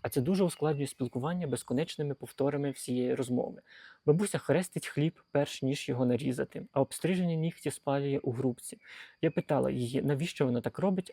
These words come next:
але вона казала, що не знає. Так і її мати чинила. Як і всі дорослі, вона не любить дитячих розпитувань і відповідає скупо.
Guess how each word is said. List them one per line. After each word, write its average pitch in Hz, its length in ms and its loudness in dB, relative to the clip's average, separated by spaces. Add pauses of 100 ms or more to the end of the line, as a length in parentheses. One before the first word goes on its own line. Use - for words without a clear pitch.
(100)
але 135 80 0
вона 123 200 2
казала, 151 320 -2
що - 200 -4
не 156 100 0
знає. - 360 -4 (580)
Так 202 280 2
і 147 100 2
її 131 180 4
мати 131 280 2
чинила. 120 460 0 (100)
Як 143 180 2
і 135 40 0
всі - 200 -2
дорослі, 170 440 2
вона 135 200 4
не 120 120 4
любить 170 380 -2 (100)
дитячих 127 540 -2
розпитувань 170 560 0
і 151 140 -8
відповідає 143 580 -2
скупо. - 420 -4